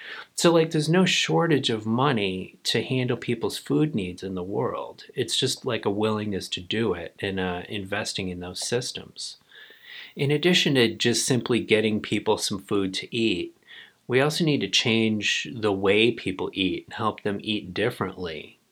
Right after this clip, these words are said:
to reduce this, um, pandemic risk from animals. So remember the wet markets where people are bringing in wild animals to feed people?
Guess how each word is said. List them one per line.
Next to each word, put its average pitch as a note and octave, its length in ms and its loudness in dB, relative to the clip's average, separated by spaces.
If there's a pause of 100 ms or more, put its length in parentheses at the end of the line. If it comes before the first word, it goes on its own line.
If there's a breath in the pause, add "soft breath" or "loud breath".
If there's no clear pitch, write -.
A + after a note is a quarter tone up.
to G#2 360 0
reduce G2 760 -2
this, F#2 640 -4 (120)
um, F2 580 -6
pandemic F#2 580 -2
risk - 560 -2
from G2 260 -2
animals. F#2+ 720 -6 (640 loud breath)
So A#2+ 560 6
remember A#2 380 4
the A2+ 80 6
wet A2 260 2
markets A#2+ 680 2
where A2 140 2
people A2+ 460 2
are G#2+ 240 6
bringing G#2+ 500 2
in G#2+ 220 0
wild G#2 320 2
animals G#2+ 960 0
to G2+ 500 -2
feed G#2+ 320 -2
people? A2+ 560 0